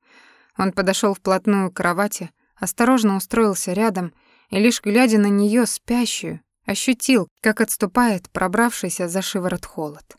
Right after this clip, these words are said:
Кори пошевелилась. Вздохнула тяжело, нахмурила черные брови, выделяющиеся на бледном лице двумя резкими линиями. Он долго ее разглядывал, почему-то не смея коснуться.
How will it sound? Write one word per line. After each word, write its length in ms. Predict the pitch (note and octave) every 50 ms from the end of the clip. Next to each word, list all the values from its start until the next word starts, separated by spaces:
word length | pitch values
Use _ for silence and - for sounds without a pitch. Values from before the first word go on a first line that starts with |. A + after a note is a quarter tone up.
| _ _ _ _ _ _ _ _ _ -
Кори 240 | - G#3+ G#3 G3 F#3+
пошевелилась. 920 | F#3 - F#3+ - - A3+ G#3 G3+ F3+ F3 D3+ D3 C#3+ C#3+ - - - _ _ _ _ _ _ - - - - _ _ -
Вздохнула 640 | G3+ G3 G3 F#3+ A3 - - B3 C4 C4+ A3 F3
тяжело, 480 | - - - D#3 D#3 D#3 D3+ D#3 D3 - _ _ _ _ -
нахмурила 560 | - G3 G3 - - B3 C4 A#3+ G#3+ F#3 F#3
черные 460 | F3+ - - A3 G#3+ G3+ F#3 F3+ - F3
брови, 380 | D#3+ F3 G3+ G#3+ G#3 F3+ F3+
выделяющиеся 880 | E3+ E3+ F#3 E3+ F3+ G3 G3 G3+ G3+ F#3+ F3+ - - F3+ E3 - - F3+
на 140 | F3 F3 F3
бледном 460 | E3 F#3+ G3 G#3+ F#3 F#3 F3 E3+ D#3
лице 400 | D#3+ E3 - - - G#3 G3 F#3+ _ - - _ _ _ -
двумя 360 | G3+ F3+ F#3 G3 G3 G3 F#3 F#3
резкими 460 | F#3+ F#3 F3 - - - F#3+ F3+ F#3
линиями. 580 | F3 E3 D#3 D3+ D3 D3+ D3 D3 D3 D3+ - _ _ _ _ _ _ _ _
Он 200 | - G#3 A3 A#3
долго 260 | A3 C#4 C#4+ C4 G#3+ A3+
ее 300 | G#3 G#3+ A3 A3 A#3+ A3
разглядывал, 680 | G#3+ G3+ - F#3+ F#3+ G#3 A#3 A#3+ F#3+ E3+ D#3 D#3+ D#3
почему-то 480 | - - - - - G#3+ G#3+ G#3 - G3
не 120 | F#3 F#3+
смея 340 | - - G#3+ G3 F#3+ F#3 F3+
коснуться. 760 | F3+ - F#3+ F3+ - - F3 D#3 D3+ - - - - - F3+